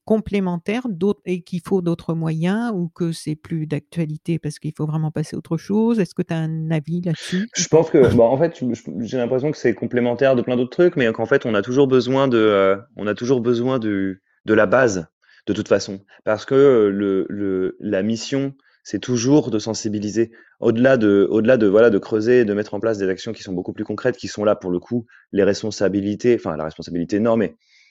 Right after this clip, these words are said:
Speaker 2: le rôle de leader comme Greta Thunberg, comme, heu, Camille, comme et cetera, là, c'est, on est dans d'autres sphères,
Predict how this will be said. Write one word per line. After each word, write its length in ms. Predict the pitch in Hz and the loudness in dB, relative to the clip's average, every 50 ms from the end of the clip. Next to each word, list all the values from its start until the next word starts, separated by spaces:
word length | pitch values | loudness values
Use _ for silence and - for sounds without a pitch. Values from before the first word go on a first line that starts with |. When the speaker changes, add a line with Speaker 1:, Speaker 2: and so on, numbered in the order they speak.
| _ _ _ _ _ | _ _ _ _ _
Speaker 2:
le 160 | - 113 113 | 2 4 4
rôle 280 | 107 101 135 147 135 117 | 6 6 6 6 6 6
de 80 | 104 107 | 4 4
leader 380 | 104 110 110 123 131 127 - | 4 4 6 4 4 4 4
comme 160 | - 123 110 | 2 0 0
Greta 240 | 107 104 101 - 104 | 2 0 0 0 -2
Thunberg, 600 | 101 107 104 107 110 117 117 120 120 117 101 95 | -4 -4 -4 0 4 4 4 4 4 2 0 -2
comme, 260 | - - 104 104 98 | 0 -2 -2 -2 -2
heu, 60 | 90 90 | -4 -4
Camille, 500 | - 92 95 110 117 123 123 123 123 117 | -6 -6 -4 -2 0 0 2 2 0 0
comme 200 | - 117 101 98 | -2 -4 -4 -4
et 60 | 92 95 | -6 -8
cetera, 300 | - - 113 110 120 120 | -6 -2 0 0 2 2
là, 120 | 110 101 | 0 0
c'est, 240 | 98 - 98 87 - _ _ _ _ _ | -2 -4 -6 -6 -6 _ _ _ _ _
on 120 | - 101 101 | -8 -6 -4
est 60 | 98 | -4
dans 120 | 101 95 | -2 -2
d'autres 240 | 90 98 113 113 - | -2 -2 -2 -2 0
sphères, 260 | - 139 135 135 - | 2 4 4 4 2